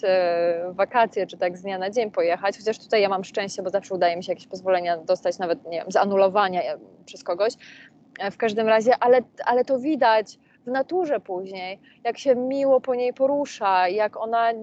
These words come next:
nie jest wcale bardzo zniszczona. Na przykład tutaj też, e, się takie praktyki stosuje, że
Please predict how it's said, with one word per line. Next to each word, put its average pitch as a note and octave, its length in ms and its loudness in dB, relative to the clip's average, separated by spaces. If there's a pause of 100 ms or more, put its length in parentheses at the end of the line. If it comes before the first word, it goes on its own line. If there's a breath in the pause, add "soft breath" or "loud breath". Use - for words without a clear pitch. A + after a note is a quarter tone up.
(240)
nie D4+ 260 0
jest D4+ 340 -4
wcale G#3+ 300 0
bardzo F#3 340 0
zniszczona. F#3 760 -6 (300 loud breath)
Na A3+ 100 0
przykład - 280 -2
tutaj A#3 260 -2
też, - 300 -4
e, G#3+ 280 0
się - 120 -14
takie A3 220 -6
praktyki A3+ 380 -4
stosuje, A3+ 560 0
że A3+ 400 6